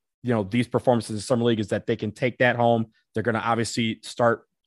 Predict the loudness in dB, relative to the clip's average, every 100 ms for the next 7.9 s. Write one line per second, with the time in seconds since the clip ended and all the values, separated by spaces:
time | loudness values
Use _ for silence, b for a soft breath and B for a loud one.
0 | -16 0 2 4 2 0 -2 -2 -4 -6
1 | -8 0 0 2 0 0 _ _ _ _
2 | -2 -2 -2 -4 -4 -4 -6 -10 -6 -4
3 | -2 -2 2 2 2 0 -2 0 0 2
4 | 2 2 2 2 2 0 b _ -4 -2
5 | -2 0 0 2 0 -2 -4 -2 -2 -4
6 | _ -6 -2 0 2 2 -2 -4 -2 -2
7 | -2 -2 0 0 -2 -2 -4 -4 -6